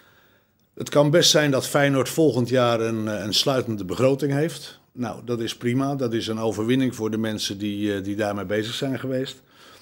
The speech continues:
Maar als je dan op dat moment tegelijkertijd dus, eh, sportief gezien, eh, qua, qua groep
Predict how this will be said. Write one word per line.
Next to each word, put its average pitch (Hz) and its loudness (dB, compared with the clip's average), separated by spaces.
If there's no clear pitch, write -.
Maar 117 -4
als 123 0
je 127 0
dan 123 2
op 107 -2
dat 127 2
moment 120 0
tegelijkertijd 123 0
dus, - -4
eh, 110 -8
sportief 131 -2
gezien, 104 -4
eh, 101 -10
qua, 110 -2
qua 104 -4
groep 135 0